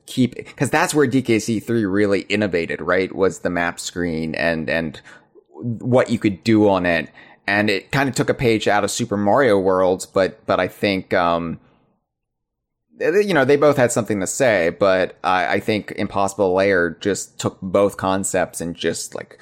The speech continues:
went, went to town on it and basically made a top-down adventure game as the map screen. And it just, I, I,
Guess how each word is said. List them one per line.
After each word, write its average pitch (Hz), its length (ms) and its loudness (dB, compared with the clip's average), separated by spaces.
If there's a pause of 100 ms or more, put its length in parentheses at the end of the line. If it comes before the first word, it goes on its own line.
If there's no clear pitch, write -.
(360)
went, - 220 -10 (100)
went 101 260 -2
to 76 60 -10
town 107 380 0
on 95 160 0
it 87 60 0
and 90 100 -6
basically 95 340 0
made 92 260 0
a 85 60 0
top-down 90 840 -2 (500)
adventure 113 540 0
game 95 380 0 (100)
as 101 460 -2
the 101 100 -2
map 107 280 -2
screen. 87 540 -6
And 85 320 -4
it 92 80 -6
just, - 420 -4 (560)
I, 120 240 0
I, 107 220 2